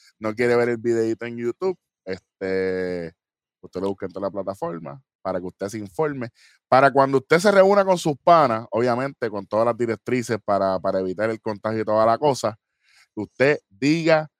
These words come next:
lo que está correcto, que son las palabras de todos los componentes de Conteo Tres y Dos. Estamos cubriendo va-, de todo, de todos los deportes y, y pronto vamos a estar con el tenis de mesa. Este, gracias a los que nos ven, nos escuchan.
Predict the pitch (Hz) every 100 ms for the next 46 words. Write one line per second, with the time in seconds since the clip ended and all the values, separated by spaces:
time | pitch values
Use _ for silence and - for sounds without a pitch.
0 | _ _ _ _ _ 107 113 110 107 104
1 | 104 - - 120 131 120 160 170 - 135
2 | - - 95 101 117 - 110 123 131 123
3 | - _ _ _ _ 117 123 - _ _
4 | _ 127 127 120 - 110 107 110 104 104
5 | 98 92 87 98 101 101 98 98 113 -
6 | 104 117 110 101 113 113 98 95 92 95
7 | 143 139 92 87 92 113 131 131 123 107
8 | 139 - - 123 107 92 87 98 90 113
9 | 143 123 127 127 127 120 104 90 104 113
10 | 113 95 95 90 87 - _ _ _ _
11 | 95 95 _ - 95 92 90 90 90 90
12 | 110 143 151 139 131 123 113 151 139 113
13 | - 151 - 131 135